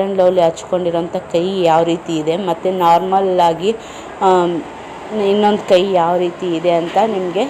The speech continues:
ತೋರಿಸ್ತೀನಿ. ಈ ರೀತಿ ನೀವು ಕ್ಲೀನಾಗೆ ಫಂಕ್ಷನ್ಗೆ ಹೋಗೋ ಒಂದು ಹಾಫ್ ಆನ್ ಅವರ್ ಮುಂಚೆ ನಾವು ಈ ರೀತಿ ಪ್ಯಾಕನ್ನು ಅಪ್ಲೈ ಮಾಡಿಕೊಂಡ್ರೆ ನಮಗೆ ತುಂಬ ಚೆನ್ನಾಗಿ ಗ್ಲೋನೆಸ್ ಆಗುತ್ತೆ. ಇದ್ರ ಜೊತೆಗೆ ನೀವು ಬೇಕಾದರೆ ರೋಸ್ ವಾಟರ್ ಕೂಡ ಅಪ್ಲೈ ಮಾಡ್ಕೋಬೋದು,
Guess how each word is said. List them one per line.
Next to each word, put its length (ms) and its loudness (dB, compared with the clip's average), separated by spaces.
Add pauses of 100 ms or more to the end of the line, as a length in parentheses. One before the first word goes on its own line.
(340)
ತೋರಿಸ್ತೀನಿ. 520 0 (140)
ಈ 20 -2 (100)
ರೀತಿ 200 -6 (100)
ನೀವು 220 -4
ಕ್ಲೀನಾಗೆ 520 -2 (440)
ಫಂಕ್ಷನ್ಗೆ 640 0
ಹೋಗೋ 280 2 (680)
ಒಂದು 280 2
ಹಾಫ್ 240 0
ಆನ್ 160 0
ಅವರ್ 220 6
ಮುಂಚೆ 360 -2
ನಾವು 200 -2
ಈ 80 -2
ರೀತಿ 160 -6 (160)
ಪ್ಯಾಕನ್ನು 480 0 (180)
ಅಪ್ಲೈ 260 2 (120)
ಮಾಡಿಕೊಂಡ್ರೆ 480 -2 (580)
ನಮಗೆ 240 2 (140)
ತುಂಬ 200 0 (180)
ಚೆನ್ನಾಗಿ 400 -4 (140)
ಗ್ಲೋನೆಸ್ 440 2 (120)
ಆಗುತ್ತೆ. 320 -4 (100)
ಇದ್ರ 160 0 (120)
ಜೊತೆಗೆ 400 0
ನೀವು 180 0 (160)
ಬೇಕಾದರೆ 420 2 (420)
ರೋಸ್ 300 6
ವಾಟರ್ 420 2
ಕೂಡ 120 2 (300)
ಅಪ್ಲೈ 240 4 (140)
ಮಾಡ್ಕೋಬೋದು, 640 2